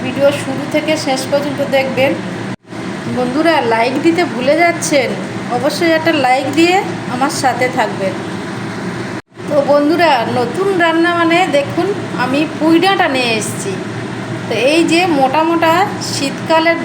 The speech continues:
ডাঁটা দিয়ে যদি চিকেন রান্না করা যায়, তো দারুণ খেতে লাগে। যদি করে না খেয়েছেন একবার, তাহলে বুঝবেন না যে কত সুন্দর টেস্টি হয় এই পুঁই ডাঁটা দিয়ে চিকেন।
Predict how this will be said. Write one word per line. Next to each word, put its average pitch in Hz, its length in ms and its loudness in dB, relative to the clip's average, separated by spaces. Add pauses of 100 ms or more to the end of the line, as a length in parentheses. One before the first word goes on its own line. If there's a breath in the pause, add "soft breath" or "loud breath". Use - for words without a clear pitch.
ডাঁটা 277 320 2 (840)
দিয়ে 285 220 2 (140)
যদি 330 220 2 (320)
চিকেন 330 320 0 (120)
রান্না 330 320 4
করা 339 200 4 (100)
যায়, 320 220 4 (800)
তো 277 80 6 (500)
দারুণ 311 360 0 (100)
খেতে 262 240 2 (100)
লাগে। 190 260 2 (180)
যদি 277 220 4 (140)
করে 311 200 4 (160)
না 294 80 2 (140)
খেয়েছেন 320 440 2 (160)
একবার, 294 280 2 (140)
তাহলে 277 240 4 (120)
বুঝবেন 311 340 -2 (120)
না 302 80 4 (540)
যে - 60 -2 (140)
কত 262 180 4 (160)
সুন্দর 311 360 4 (580)
টেস্টি 294 440 4 (100)
হয় 185 240 2 (480)
এই 240 60 -4 (100)
পুঁই 285 240 -2
ডাঁটা 320 240 2 (100)
দিয়ে 330 200 2 (200)
চিকেন। 262 400 0